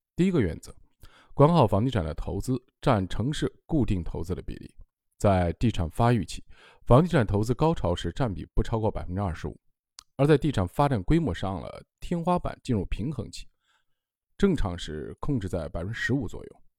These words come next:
房地产投资项目的土地的规划设计、开工建设，一般都是需要政府去批的。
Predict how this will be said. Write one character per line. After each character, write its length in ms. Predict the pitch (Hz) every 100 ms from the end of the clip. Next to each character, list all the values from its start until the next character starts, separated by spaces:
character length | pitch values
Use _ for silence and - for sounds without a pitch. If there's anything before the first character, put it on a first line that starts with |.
| _ _ - - _ _
房 160 | 127 180
地 80 |
产 140 | 165 123
投 160 | -
资 100 | 127
项 220 | 151 165 120
目 60 |
的 80 | 95
土 200 | - 82
地 140 | 101
的 100 | 98
规 200 | 87 131
划 200 | 139 123
设 240 | 98 - 135
计、 140 | -
开 240 | - 110 101
工 160 | 98
建 240 | 98 131 87
设， 180 | - - _ _ _ -
一 120 | 117
般 240 | 101 92
都 100 | 90
是 140 | 98 92
需 100 | 101
要 120 | 82
政 200 | - 143
府 140 | 78
去 140 | - 85
批 240 | - 107
的。 100 | -